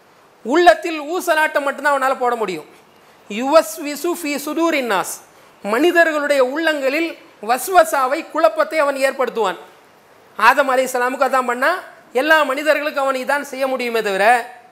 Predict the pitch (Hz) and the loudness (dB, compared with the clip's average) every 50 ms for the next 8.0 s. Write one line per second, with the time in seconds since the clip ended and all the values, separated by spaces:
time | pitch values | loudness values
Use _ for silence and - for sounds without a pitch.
0 | _ _ - 233 294 330 - - 311 311 294 285 294 302 294 277 277 269 269 254 | _ _ -6 -2 -2 -2 -2 -2 -4 -4 -2 -2 2 2 2 2 4 4 4 4
1 | 208 170 143 135 - - - - - - - - _ _ _ _ _ _ _ _ | 2 2 -2 -8 -14 -20 -20 -20 -20 -20 -20 -20 _ _ _ _ _ _ _ _
2 | _ _ 220 247 269 320 330 330 320 269 285 269 254 262 285 285 277 311 277 254 | _ _ 2 4 4 4 0 -2 -4 -4 0 2 2 2 2 2 0 -2 0 2
3 | 262 269 285 294 277 294 277 269 262 277 277 - 269 262 254 247 247 220 175 143 | 2 2 2 0 -2 -2 -2 0 0 -4 -4 -2 0 0 0 2 2 0 0 -4
4 | 127 - - - _ _ _ _ _ _ _ - - - 220 269 277 269 233 262 | -8 -14 -20 -20 _ _ _ _ _ _ _ -14 -4 -2 0 2 2 4 4 4
5 | 277 302 302 311 302 311 285 285 277 285 277 277 277 277 277 277 262 - 262 262 | 4 4 2 -2 -2 0 0 2 2 2 2 2 0 2 0 -2 -2 -2 -4 -4
6 | 254 254 254 240 247 240 247 254 254 - - - 240 247 262 294 294 294 294 277 | -4 -4 -2 0 2 2 2 2 0 -4 -4 0 0 2 4 4 4 4 4 4
7 | 262 240 247 247 240 233 233 233 277 269 240 233 220 202 175 156 - - - | 4 4 2 2 0 -2 -2 -2 -2 -2 -2 -2 -2 -2 -2 -4 -6 -12 -20